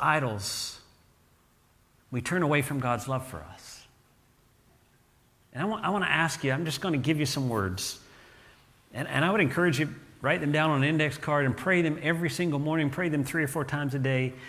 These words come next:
Uh, ju-, just a daily prayer where you would say, "God, help me to live toward you today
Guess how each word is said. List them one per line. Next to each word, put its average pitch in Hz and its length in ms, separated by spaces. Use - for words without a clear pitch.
Uh, 156 40
ju-, 208 140
just - 380
a 151 80
daily 190 360
prayer 165 340
where 143 100
you 151 120
would 139 100
say, 139 160
"God, 156 360
help 220 260
me 196 140
to 165 160
live 160 460
toward 214 420
you 170 300
today 110 640